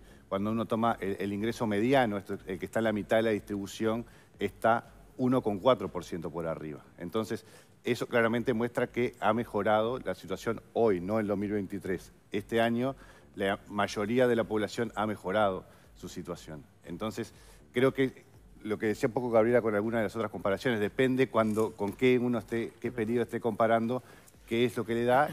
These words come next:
y además también, este, distintas fuentes. Y lo otro que creo que también influye en, en, en estos datos es que cuando uno toma este año, por ejemplo, con dos mil diecinueve,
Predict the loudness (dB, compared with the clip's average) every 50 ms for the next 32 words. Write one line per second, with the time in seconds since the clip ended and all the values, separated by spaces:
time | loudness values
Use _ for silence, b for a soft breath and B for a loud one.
0 | -2 0 4 4 4 4 4 2 0 -2 -4 -2 0 0 0 0 0 -4 -6 B
1 | B B B B -14 -6 -4 -4 -4 -2 -2 -2 0 0 -2 -4 -6 -8 -6 -6
2 | -4 -2 -2 -4 -4 -4 -4 -4 -4 -6 -10 -14 -16 b b b b b b -6
3 | -2 2 4 6 6 4 4 2 0 0 0 2 2 2 2 2 2 0 2 2
4 | 2 0 0 0 0 0 -2 -2 0 -2 -4 -4 -4 -6 -8 -8 -8 -8 -8 -8
5 | -8 -8 -8 -8 -8 -6 -6 -4 -4 -4 -2 2 2 2 2 0 -4 -6 -6 -4
6 | -6 -4 0 0 0 0 2 0 0 0 0 -2 -2 -2 0 0 0 0 0 -4
7 | -10 -10 -4 -2 -2 -2 2 2 4 4 4 4 2 0 -2 -2 -4 -4 -4 -4
8 | -2 0 0 0 0 -2 -2 -4 -4 -4 -4 -4 -2 -2 0 0 0 0 0 -2
9 | -2 -2 0 0 2 2 2 0 -2